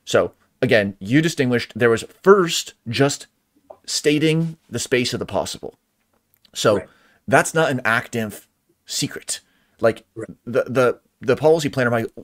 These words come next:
Speaker 1: "Oh, I guess I never really thought people would move from the park to the cafe. Oh, I was thinking how people would get to the park and then how they'd get to the cafe, but I didn't realize that they would move between them." Maybe that literally happens. So that's just like a movement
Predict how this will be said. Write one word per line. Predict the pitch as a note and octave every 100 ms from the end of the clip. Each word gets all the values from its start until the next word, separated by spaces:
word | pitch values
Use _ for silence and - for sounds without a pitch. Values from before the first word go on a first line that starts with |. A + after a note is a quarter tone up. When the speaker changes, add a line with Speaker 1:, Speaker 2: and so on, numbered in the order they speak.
| -
Speaker 1:
"Oh, | D#3+
I | B2+
guess | A2 C#3 C#3
I |
never | B2 C3 B2+
really | B2 A2+
thought | - B2 -
people | A#2+ G#2+
would | G#2+ G2
move | A#2 G#2+
from | A2
the | G#2+
park | F#2 F#2+
to | F#2+
the |
cafe. | F#2+ D#2+ - - _ _ _ _ _ _ _ _ _ _ _ - - _ _ _ _ _ -
Oh, | A#2+ - _ _ -
I | A#2
was | -
thinking | B2+ B2
how | A#2+
people | B2
would | G#2+
get | C3+ D3
to | C3
the |
park | D3+ D3 C#3+ - -
and | A2
then | G#2
how | G#2
they'd | F#2+
get | C3 C#3
to |
the | C3+
cafe, | D3+ C#3 C3+ B2+
but | A#2
I | G2
didn't | A#2 A2+
realize | G#2+ G#2 G2+ G2
that | G2
they | F#2+
would | F#2
move | G2+ F#2+
between | F#2 F2 C#2
them." | - _ _ _ _ _ _ -
Maybe | A2+ D3
that | F3+ E3+ - -
literally | B2+ C#3 C3+ C3
happens. | G#2+ F#2+ - - - - _ _ - - _ _
So | - G2+ - _ _ _ -
that's | G2 D3 -
just | G#3+ G3
like | F#3
a | B2
movement | F#2 G#2+ A#2+ F2+ -